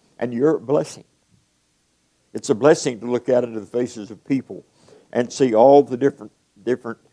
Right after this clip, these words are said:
uh, nationalities of people that we have. At one time, we at Metro, we had eighteen different countries represented in our, in our, in, in our family,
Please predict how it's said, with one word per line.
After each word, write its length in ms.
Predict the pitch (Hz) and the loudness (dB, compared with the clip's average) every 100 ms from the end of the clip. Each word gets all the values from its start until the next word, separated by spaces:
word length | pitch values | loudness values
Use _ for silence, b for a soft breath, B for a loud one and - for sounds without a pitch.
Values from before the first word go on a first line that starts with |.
| b b | b b
uh, 180 | - 101 - | -8 -8 -8
nationalities 840 | - 123 127 - 123 123 110 98 | -4 0 0 -2 -4 -2 -2 -6
of 120 | 104 | -12
people 360 | - 135 - 101 | -8 -8 -8 -16
that 140 | - | -14
we 140 | 98 92 | -14 -14
have. 240 | 107 - _ _ _ _ _ _ _ _ | -14 -16 _ _ _ _ _ _ _ _
At 180 | 110 113 | -6 -6
one 220 | 110 127 | -4 -6
time, 280 | 113 127 123 | -2 -2 -2
we 120 | 120 | 0
at 80 | 117 | -2
Metro, 340 | 107 123 - 127 | 0 -2 0 -2
we 200 | 120 110 | 0 -2
had 100 | 107 | -2
eighteen 380 | 123 - 131 | -6 -8 -12
different 360 | 127 139 110 _ | -8 -8 -10 _
countries 580 | 139 127 - - _ _ _ | -14 -14 -18 -20 _ _ _
represented 600 | 104 107 85 110 101 95 90 | -10 -10 -10 -12 -10 -12 -12
in 60 | |
our, 200 | 101 92 _ b b b - | -10 -10 _ b b b -14
in 120 | 104 | -8
our, 240 | 104 95 | -8 -8
in, 260 | - - 104 _ - | -12 -12 -12 _ -16
in 180 | 104 | -10
our 160 | 107 101 | -8 -8
family, 460 | - 120 123 95 | -6 -8 -8 -12